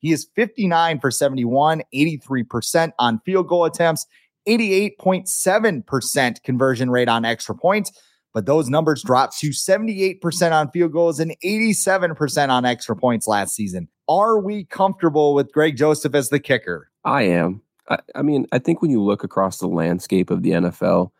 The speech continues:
Speaker 2: there's really only a handful of, like, good kickers. And unfortunately, we had one and
Speaker 1: Yeah.
Speaker 2: decided to let him go. Uh, but that's a,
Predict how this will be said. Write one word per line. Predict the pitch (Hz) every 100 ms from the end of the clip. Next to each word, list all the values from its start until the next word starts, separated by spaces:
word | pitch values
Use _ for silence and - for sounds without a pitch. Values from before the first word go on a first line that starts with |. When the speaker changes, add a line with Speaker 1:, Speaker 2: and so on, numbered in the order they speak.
| _
Speaker 2:
there's | 117 104
really | 113 120 107
only | - 92 92 87
a |
handful | 90 - 101 90 90 85 - 92 87
of, | 90
like, | 85 80 _
good | 95 101 92
kickers. | - 95 104 101
And | 92 90
unfortunately, | 95 143 147 107 98
we | 101
had | 107 -
one | 92 87 113 - _ _ _
and | 95 92 98
Speaker 1:
Yeah. | 107 120
Speaker 2:
decided | - 110 98 90 _
to | -
let | 107 104
him | 175 95
go. | 95 82 117 - _ _ -
Uh, | 85
but | 87 92
that's | 98 101
a, | 101